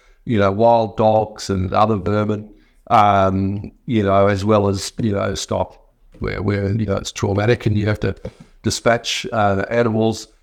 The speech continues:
Um, you know, they might need more animals. I don't actually think the restrictions will make much difference. Now, there is one group,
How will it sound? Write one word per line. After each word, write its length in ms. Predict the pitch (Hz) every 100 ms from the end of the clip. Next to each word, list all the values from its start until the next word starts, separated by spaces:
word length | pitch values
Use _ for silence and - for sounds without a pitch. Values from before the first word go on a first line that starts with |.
| _
Um, 500 | - 113 110 110 107 104
you 100 | 120
know, 160 | 110 104
they 220 | 113 127
might 280 | 110 107 110
need 140 | 107 _ -
more 260 | 101 104
animals. 300 | 104 104 104 - _ -
I 80 |
don't 340 | 123 156 190 190 -
actually 400 | 135 - 131 110
think 280 | 123 110
the 100 | 98
restrictions 640 | 110 104 - 110 - 104 92
will 140 | 98
make 240 | 101 104 104
much 180 | 110
difference. 380 | - 120 107 -
Now, 320 | 127 123 95 - _ _ _ -
there 260 | 139 123
is 200 | 156 147
one 280 | 110 127 135
group, 440 | 120 110 107 -